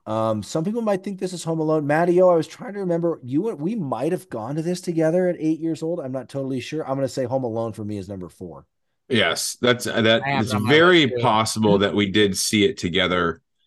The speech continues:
Speaker 1: Well, with,
Speaker 2: Uh,
Speaker 1: with a, with a bigger group, I feel like, but,
Speaker 2: Yeah.
Speaker 1: um, I feel like we went to this together. Like, like, you know, um, I don't do math very well. Over thirty years ago.
Speaker 2: Yeah, 'cause I don't know what
Speaker 3: <laughs> Yeah.
Speaker 2: year that came out, but if it was, uh, early nineties, there's a real solid
Speaker 1: Yeah.
Speaker 2: chance that,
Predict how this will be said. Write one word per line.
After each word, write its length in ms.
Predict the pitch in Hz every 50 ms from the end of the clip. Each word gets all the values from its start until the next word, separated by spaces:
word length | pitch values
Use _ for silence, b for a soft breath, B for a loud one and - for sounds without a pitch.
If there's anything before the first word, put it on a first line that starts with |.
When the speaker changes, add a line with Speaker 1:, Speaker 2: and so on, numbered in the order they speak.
| _ _
Speaker 1:
Well, 180 | - 139 143 165 170
with, 100 | 202 214
Speaker 2:
Uh, 80 | - - 208
Speaker 1:
with 120 | 208 190
a, 80 | 226 202
with 180 | 190 208 190 208
a 60 | 190
bigger 360 | 151 143 151 208 202 196 180
group, 420 | 147 120 101 123 156 170 151 107 117
I 120 | 113 107
feel 220 | - - 120 113
like, 280 | 101 98 92 92 92 -
but, 220 | - 113 107 107
Speaker 2:
Yeah. 460 | 107 120 120 110 104 90 82 110 107 107
Speaker 1:
um, 440 | 104 104 101 98 95 95 95 95 - _ _ -
I 140 | 104 107
feel 220 | 107 - - 147 151
like 140 | 147 139 117
we 140 | 120 123
went 220 | 117 113 113 107 -
to 80 | 107
this 180 | 92 90 82 -
together. 280 | - 90 80 80 76 76 76
Like, 280 | 80 90 95 90 - -
like, 380 | 113 110 107 104 101 95 -
you 80 | 123 117
know, 280 | 107 101 98 98 90 - _ _ _ -
um, 420 | 101 95 95 95 92 92 90 87 _ _ _ _ _ _ _ _ _ _ _ _ _ _ _ _ _ _ _ _ _ _ _ _ _ _ _ _ -
I 40 | 110
don't 160 | 110 113 104
do 100 | 104 104
math 300 | 92 101 101 101 98 -
very 160 | - 95 90
well. 180 | 90 90 87 90
Over 220 | 87 110 113 107 107
thirty 280 | 98 - 110 104 98
years 240 | 95 90 87 80 76 78
ago. 240 | 65 64 64 - _ _ _ _ _ - 151
Speaker 2:
Yeah, 440 | 104 107 131 131 113 95 92 85 -
'cause 320 | - 175 170 101 139 143
I 100 | 170 190
don't 100 | 214 196
know 120 | 160 139
what 120 | 131 127 107
Speaker 3:
<laughs> 20 |
Yeah. 60 | 120
Speaker 2:
year 80 | 123 123
that 160 | 117 117 98 -
came 140 | - 120 120
out, 100 | 123 123
but 100 | 156 175
if 120 | 180 156 180
it 60 | 160
was, 300 | 120 135 156 127 131 - -
uh, 160 | - 143 -
early 380 | - 90 113 151 170 175 165 139
nineties, 520 | 120 113 117 123 135 143 147 156 160 143
there's 160 | 139 127 104 107
a 60 | 104
real 220 | 104 113 113 104
solid 380 | 101 - - - 107 101 98 92
Speaker 1:
Yeah. 60 | 90
Speaker 2:
chance 440 | 92 - 101 101 95 85 78 - -
that, 200 | - 92 80 -